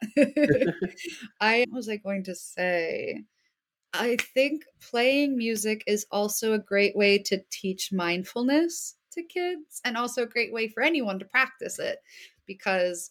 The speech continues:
Speaker 1: you are really focused. You're in that flow state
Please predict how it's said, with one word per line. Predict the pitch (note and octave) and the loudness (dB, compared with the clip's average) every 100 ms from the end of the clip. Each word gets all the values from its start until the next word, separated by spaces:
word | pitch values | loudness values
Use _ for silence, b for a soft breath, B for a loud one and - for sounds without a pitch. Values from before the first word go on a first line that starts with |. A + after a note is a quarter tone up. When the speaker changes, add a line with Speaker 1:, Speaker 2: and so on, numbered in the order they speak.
| - | -4
Speaker 1:
you | G#3 F#3+ | 0 4
are | G3 G#3 | 4 4
really | G3 G3+ F#3+ F#3 F3+ - | 4 2 4 4 2 -4
focused. | - F#3+ F3 E3+ F3 - - | 2 2 4 2 2 -2 0
You're | G3 G3 | 4 4
in | G3 | 4
that | F#3 F3 - | 4 2 -2
flow | - - F#3+ F#3+ | -12 2 4 6
state | G3 - F3 F3+ F#3 | 2 2 4 6 4